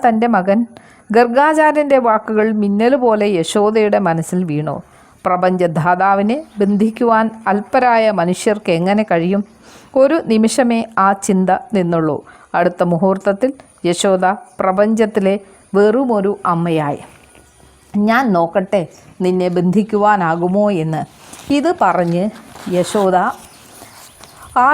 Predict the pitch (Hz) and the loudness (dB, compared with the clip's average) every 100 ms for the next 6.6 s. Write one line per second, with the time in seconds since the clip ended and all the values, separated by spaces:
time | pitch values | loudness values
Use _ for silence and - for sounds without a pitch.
0 | 294 269 254 247 240 202 214 - 294 294 | 2 0 0 2 4 2 0 0 0 2
1 | 233 214 208 202 190 190 175 214 240 220 | 2 2 2 2 2 0 0 0 0 0
2 | 190 175 147 156 214 - - - - 185 | 0 0 -2 -4 -8 -14 -20 -12 -2 0
3 | 180 170 160 208 185 220 269 - - 185 | 2 0 -2 -2 -2 -2 -4 -6 -8 -4
4 | 151 151 185 - - _ _ - - 180 | -4 -4 -6 -10 -20 _ _ -14 -4 -2
5 | 175 165 156 156 170 240 320 _ 180 202 | 0 -2 -2 -4 -4 -6 -8 _ 0 2
6 | 262 302 160 143 147 147 | 2 2 -2 -4 -8 -8